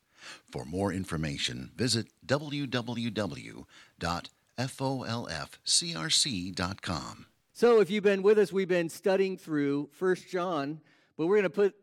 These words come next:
Speaker 2: that on pause now for a couple of weeks. Uh, why?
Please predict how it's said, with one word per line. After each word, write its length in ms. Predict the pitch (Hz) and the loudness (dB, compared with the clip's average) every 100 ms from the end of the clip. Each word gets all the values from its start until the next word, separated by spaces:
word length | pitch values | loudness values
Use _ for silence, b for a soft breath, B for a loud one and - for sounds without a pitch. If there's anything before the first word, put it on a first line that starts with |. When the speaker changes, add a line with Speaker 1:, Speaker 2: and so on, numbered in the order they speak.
| _ - | _ -2
Speaker 2:
that 240 | 170 180 | 0 0
on 180 | 165 160 | -2 -4
pause 480 | - 156 143 156 135 | -2 2 2 0 -4
now 300 | 139 139 156 | -4 -4 -4
for 220 | 151 135 | -4 -4
a 40 | |
couple 300 | - 143 139 | -4 -4 -4
of 80 | 123 | -4
weeks. 640 | 120 131 170 - - - _ b b b b b b | -6 -6 -8 -12 -16 -18 _ b b b b b b
Uh, 180 | 123 117 110 | -12 -12 -6
why? 480 | 139 156 202 254 | -2 0 2 0